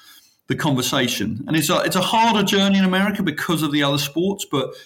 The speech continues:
it is growing. And the people who like football really like football. You know, the number of people you speak to, particularly on the West Coast, who now get up at, you know, four o'clock in the morning on a Saturday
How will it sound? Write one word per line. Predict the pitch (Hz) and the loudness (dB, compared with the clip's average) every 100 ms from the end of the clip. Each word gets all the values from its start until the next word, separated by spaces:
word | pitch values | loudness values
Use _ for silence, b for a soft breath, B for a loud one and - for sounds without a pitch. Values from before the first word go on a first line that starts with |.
| B | B
it | 156 156 | -4 -2
is | 190 151 | 0 -2
growing. | 165 170 156 131 | 0 0 0 0
And | 123 143 | 0 -2
the | |
people | 143 190 196 196 | 0 0 0 2
who | 180 | 2
like | 170 180 180 | 2 0 0
football | - 220 202 185 143 | -4 -6 -2 -2 0
really | 151 190 190 143 | 2 4 4 2
like | 120 104 - | 0 -4 -6
football. | - - - - b b | -12 -14 -16 -20 b b
You | 165 | 0
know, | 143 135 | 0 2
the | 151 | 0
number | 165 214 202 | 0 2 0
of | |
people | 196 208 190 | 0 0 0
you | 160 | -2
speak | 147 - 160 | -2 -2 -4
to, | - | -2
particularly | 135 - 160 165 | -6 -6 -6 -4
on | 143 | -2
the | |
West | 147 147 - | 0 -2 -2
Coast, | 143 123 - B B | -4 -4 -8 B B
who | 160 | 0
now | 147 160 160 | 2 2 2
get | 147 147 147 | 0 0 0
up | 143 147 | -2 -4
at, | - - | -10 -6
you | 143 | -4
know, | 113 | -2
four | - - 165 | -4 -2 0
o'clock | 151 151 151 | 0 -2 -4
in | 139 | -2
the | 135 | 0
morning | 139 135 123 | 0 0 0
on | 113 | 0
a | |
Saturday | 113 - 131 - - - - | -2 -4 -6 -8 -10 -10 -12